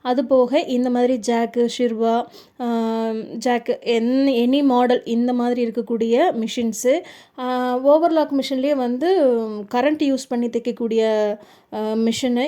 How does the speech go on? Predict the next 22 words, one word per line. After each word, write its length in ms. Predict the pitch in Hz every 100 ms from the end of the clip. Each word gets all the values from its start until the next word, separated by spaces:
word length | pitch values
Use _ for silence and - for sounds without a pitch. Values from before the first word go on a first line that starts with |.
| 262
இதெல்லாமே 520 | 233 247 269 285 285
வந்து 580 | 240 220 220 320 415 -
தைக்கக்கூடாது. 680 | 220 240 233 226 220 208 285
நம்ம 240 | 320 254
இதுல 260 | 240 233 233
வந்து 180 | 226 254
லைட்டு, 600 | 233 220 233 233 233 226 - - _
அது 220 | 233 233
போக 320 | 233 254 269
வந்து 240 | 285 247 302
நம்ம 160 | 277
இதை 140 | 233 233
கடையா 480 | 262 254 302 311 330
கன்சிடர் 520 | 269 247 269 247 247
பண்ணிட்டோம் 480 | 240 233 254 269 254
அப்படின்னா 340 | 214 226 294
வீட்டு 300 | 370 277 277
கரண்ட்டை 340 | 269 240 226 311
பயன்படுத்தக்கூடாது. 1200 | 285 226 233 226 214 277 277 247 233 208 196 208 339 - - -
அ, 60 | -
அதுதான் 600 | 233 233 233 240 262 285
ரூலு. 440 | 240 254 240 233